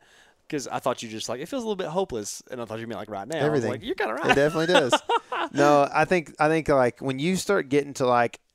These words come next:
Speaker 2: the third week of November and you
Speaker 1: Uh-huh.
Speaker 2: haven't shot a deer in November, you start to kind of, like, "Oh, man." I mean, I even, a couple of years back, as you know, got to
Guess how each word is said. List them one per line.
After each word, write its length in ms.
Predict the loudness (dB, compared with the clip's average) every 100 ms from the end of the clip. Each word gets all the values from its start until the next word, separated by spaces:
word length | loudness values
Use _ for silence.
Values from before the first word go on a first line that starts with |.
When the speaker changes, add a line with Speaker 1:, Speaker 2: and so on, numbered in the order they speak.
| _
Speaker 2:
the 340 | 0 2 2 0
third 360 | 2 2 2
week 280 | 0 -2 -4
of 80 | -4
November 540 | -2 -2 -4 -2 -2
and 100 | -2 -6
you 80 |
Speaker 1:
Uh-huh. 40 | -4
Speaker 2:
haven't 240 | -2 -4
shot 340 | -2 0 2 0
a 80 | -4
deer 360 | -6 -4 -2 -4
in 120 | -2
November, 580 | -4 -2 -4 -4 -4 -8 _ _
you 80 | -6
start 260 | -2 -2 -2
to 80 |
kind 200 | -6 -4
of, 140 | -4 -4
like, 280 | -6 -8 _ _ -8
"Oh, 220 | -6 -6
man." 400 | -10 -10 -10 -8
I 40 | -4
mean, 140 | -2
I 340 | -2 0 2
even, 240 | 2 0 -6
a 500 | -12 -20 -20 _ _
couple 220 | -4 -2
of 60 | -2
years 200 | -2 0
back, 340 | 0 0 0
as 180 | -2 -2
you 120 | -2
know, 220 | 2 2
got 240 | 2 2 0 _ _ _ _ _ _
to 460 | -2 0 2 2 0